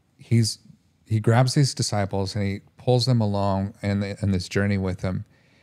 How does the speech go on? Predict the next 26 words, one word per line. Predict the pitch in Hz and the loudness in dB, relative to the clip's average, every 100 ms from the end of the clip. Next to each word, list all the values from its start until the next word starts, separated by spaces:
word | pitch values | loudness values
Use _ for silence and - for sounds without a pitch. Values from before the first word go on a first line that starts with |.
| _ _ - | _ _ 0
And | 104 | 4
he | 117 123 | 6 6
is | 101 | 4
modeling | 101 101 110 139 143 110 98 | 2 2 4 4 4 2 -2
for | - 98 | -2 -4
us | 95 92 | -2 -4
how | - 92 | -4 -4
disciples | 95 - 92 92 92 - | -4 -6 -6 -6 -8 -6
are | |
made. | 85 82 90 - _ _ _ _ _ _ _ _ _ _ _ | -6 -8 -12 -18 _ _ _ _ _ _ _ _ _ _ _
Um, | 101 95 95 95 104 - - _ | -4 -2 -4 -6 -10 -18 -20 _
the | - 113 - | 2 2 0
actions | 107 120 135 160 147 - | 0 0 2 4 4 2
that | 117 | -2
he | - 107 | 0 0
is | 101 95 | 0 -2
doing | 107 104 104 95 98 95 _ _ | -2 0 0 -2 -6 -8 _ _
and | - 101 | -4 0
the | 101 | 0
lessons | 95 110 - 127 | 2 0 2 0
that | 110 | -2
he's | 95 101 - | -2 -4 -4
teaching | 107 95 107 95 | -4 -4 -4 -4
to | 95 | -2
those | 90 95 98 - | -2 -2 -2 -2
men | 101 107 98 104 | -2 -2 -4 -6